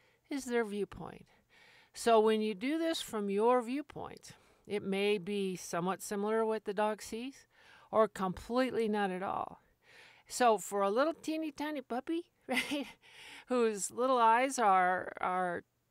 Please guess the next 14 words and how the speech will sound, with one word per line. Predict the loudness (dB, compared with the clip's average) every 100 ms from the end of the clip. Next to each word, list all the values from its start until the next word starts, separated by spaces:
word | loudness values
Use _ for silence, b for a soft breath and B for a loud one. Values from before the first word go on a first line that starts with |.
| _
two | -8 -4
or | -4 -4
three | -4 0 0
inches | -2 -6 -2
off | 0 -2
the | -6
ground | -4 -2 -2 -4 -8 -14 _ _ B B B B
and | 0 0
they | 0
don't | -2 0 2 0
have | -2 -2 -2
much | -2 -6 -8 -12
distance | -10 -10 -8 -10 -10
vision | -10 -10 -8 -8 -10